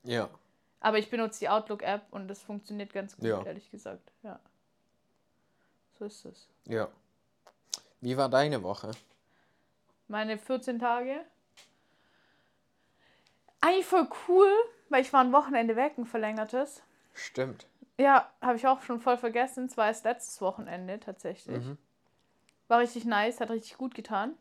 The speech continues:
Speaker 2: mal so rauszukommen, meine Freundin besuchen. Ja.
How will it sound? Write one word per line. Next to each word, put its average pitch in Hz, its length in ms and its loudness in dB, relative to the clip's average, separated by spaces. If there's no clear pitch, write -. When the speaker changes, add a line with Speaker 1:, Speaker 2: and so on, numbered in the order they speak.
Speaker 2:
mal 214 160 -8
so 214 80 -10
rauszukommen, 240 580 -4
meine 214 180 -6
Freundin 240 340 -4
besuchen. 254 420 -12
Ja. 240 240 -2